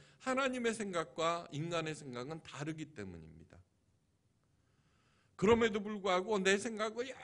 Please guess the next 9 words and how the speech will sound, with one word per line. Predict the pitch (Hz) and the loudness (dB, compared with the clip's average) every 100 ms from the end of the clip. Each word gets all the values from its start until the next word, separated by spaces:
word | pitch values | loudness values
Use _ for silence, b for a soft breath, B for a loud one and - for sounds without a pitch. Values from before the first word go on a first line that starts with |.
| - - | -12 -2
열심히, | 370 359 330 277 | -2 -2 -4 -2
열심히 | 208 196 - 185 139 110 - _ _ | -2 -2 -6 -8 -8 -10 -18 _ _
그렇게 | - 156 151 156 | -8 -8 -6 -10
기도하면은 | 143 160 156 147 139 120 98 110 139 98 | -10 -10 -6 -6 -6 -6 -4 -4 -6 -8
어떻게 | 101 - 98 | -12 -10 -12
돼요? | 82 85 - | -10 -12 -6
안 | 117 147 | -4 -2
들어주시는 | 151 147 143 120 107 127 139 | -2 -2 -4 -8 -10 -8 -8
하나님을 | 147 147 117 113 139 | -6 -4 -4 -4 -6